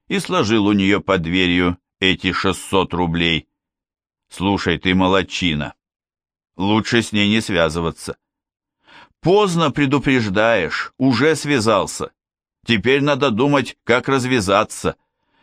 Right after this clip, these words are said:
Гена специально задевает Бориса, но тот упорно не замечает уколов и переводит разговор на свои беды. Коварная баба.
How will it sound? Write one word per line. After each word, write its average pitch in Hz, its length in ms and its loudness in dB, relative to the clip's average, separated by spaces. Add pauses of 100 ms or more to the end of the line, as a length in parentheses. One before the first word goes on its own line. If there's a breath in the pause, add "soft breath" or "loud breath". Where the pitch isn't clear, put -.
(160)
Гена 107 420 0
специально 98 720 0
задевает 85 680 0
Бориса, 78 540 -2 (400)
но 98 140 -2
тот 151 200 -2
упорно 190 480 -2
не 185 140 -2
замечает 160 800 -4
уколов 113 720 -2 (220)
и 92 100 -2
переводит 107 580 -2
разговор 113 640 0
на 117 160 0
свои 90 420 0
беды. 92 400 0 (760)
Коварная 117 840 0
баба. 104 600 -4